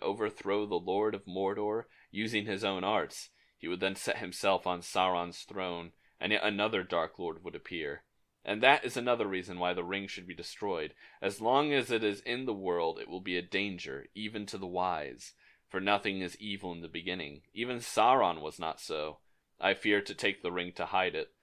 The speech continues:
I will not take the ring to wield it." And Gandalf's like, "I won't do it either." And then he's like, "Well, give it to Gondor.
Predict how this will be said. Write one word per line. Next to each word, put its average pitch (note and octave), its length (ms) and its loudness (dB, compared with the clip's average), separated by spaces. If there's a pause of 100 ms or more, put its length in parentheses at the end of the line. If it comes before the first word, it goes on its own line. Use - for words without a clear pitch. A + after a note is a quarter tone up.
(220)
I G2 120 8
will F#2 180 2
not G2+ 380 4
take E2+ 220 -2
the D2+ 100 -4
ring D#2+ 260 -4
to - 120 -14
wield D2+ 280 -4
it." A#1+ 120 -10 (2250)
And G2+ 180 -2
Gandalf's F#2 340 2
like, F2 180 0
"I G2 120 6
won't A2 180 -2
do F2+ 160 -2
it F#2 80 -2
either." G2 380 -6 (580)
And G#2 260 4
then F#2+ 220 2
he's F#2+ 120 -4
like, D#2+ 180 -2
"Well, G2+ 120 -2 (120)
give G#2+ 180 4
it C#3+ 160 2 (200)
to C3+ 140 0
Gondor. A#2 680 2